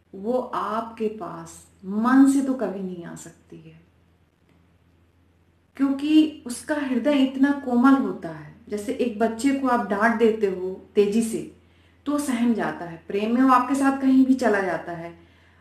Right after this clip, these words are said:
आप उसे जंगल में ले जाओ, कहीं भी ले जाओ, एक छोटा बच्चा आपके साथ चला जाता है। इसी तरह एक औरत प्यार में आपके साथ सब कुछ करने को तैयार होती है, लेकिन जब वो आपसे डर जाती है, आप उसे, आप उसके साथ कुछ गलत कर देते हो,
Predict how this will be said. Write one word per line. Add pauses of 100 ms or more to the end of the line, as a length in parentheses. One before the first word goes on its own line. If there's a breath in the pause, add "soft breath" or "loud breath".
(100)
आप
उसे
जंगल
में
ले
जाओ,
कहीं
भी
ले
जाओ, (600)
एक
छोटा
बच्चा
आपके
साथ
चला
जाता
है।
इसी
तरह
एक
औरत
प्यार
में
आपके
साथ
सब
कुछ
करने
को
तैयार
होती
है, (880 soft breath)
लेकिन
जब
वो
आपसे
डर
जाती
है,
आप
उसे, (120)
आप
उसके
साथ
कुछ
गलत
कर
देते
हो,